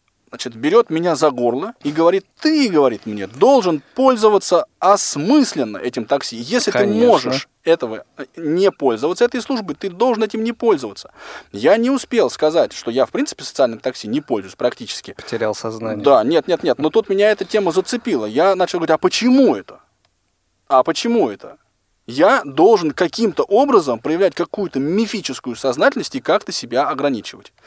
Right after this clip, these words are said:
Speaker 1: А с этого разговор и пошел.
Speaker 2: <laughs> Так вот, дорогие друзья, э, хотим вас, э, пригласить сегодня,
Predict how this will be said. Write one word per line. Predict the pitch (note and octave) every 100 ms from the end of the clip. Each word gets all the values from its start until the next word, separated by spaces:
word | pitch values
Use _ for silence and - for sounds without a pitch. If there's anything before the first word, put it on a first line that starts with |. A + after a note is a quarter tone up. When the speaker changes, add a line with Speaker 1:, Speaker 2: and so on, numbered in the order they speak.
| - - - - - -
Speaker 1:
А | G#2
с | - E3
этого | A3+ A#3 A#3+ D#3
разговор | A#2+ A#2 G#2+ B2 -
и | A#2+
пошел. | A#2 A2 - - _ -
Speaker 2:
<laughs> | - - - _ _ - - - -
Так | C3+ E3+
вот, | G3+ - -
дорогие | E3+ D#3 E3 E3+ E3
друзья, | D3+ D#3 D3+ B2 G#2+
э, | - A#2 A#2
хотим | - C#3 G3 F#3+
вас, | D#3 D#3 - - -
э, | C3 B2+ A#2+ G#2+ _ - - - - - - - _ _ _ _
пригласить | C#3 C#3 D#3+ - D#3
сегодня, | - C#3+ C#3 B2+ B2 A2+